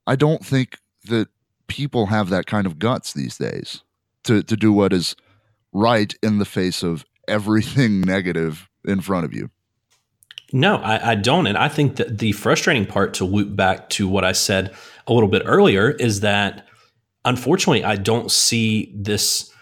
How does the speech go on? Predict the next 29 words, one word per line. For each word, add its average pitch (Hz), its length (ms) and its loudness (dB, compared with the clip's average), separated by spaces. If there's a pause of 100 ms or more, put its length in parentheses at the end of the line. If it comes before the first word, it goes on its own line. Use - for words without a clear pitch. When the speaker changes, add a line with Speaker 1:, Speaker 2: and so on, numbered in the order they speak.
(240)
Speaker 2:
this 107 320 0
brave 107 880 0
foot 120 320 -2
forward 104 720 0 (680)
in 110 200 2
different - 320 0
political 113 320 0
circumstances. - 920 -2
And 107 140 -2
I 107 80 2
think 107 300 -2
that 98 400 0 (340)
the 107 160 2
beautiful 107 480 2
thing 104 320 0
about 98 320 2
the 104 60 -2
First - 280 -4
Amendment 104 380 0
is 101 200 0
its - 180 -4
truth 113 340 0
to 113 100 -2
power 95 580 0 (280)
to 98 180 -4
anyone 92 360 0
in 78 100 -6
power. 53 480 -8 (800)
And 95 580 -2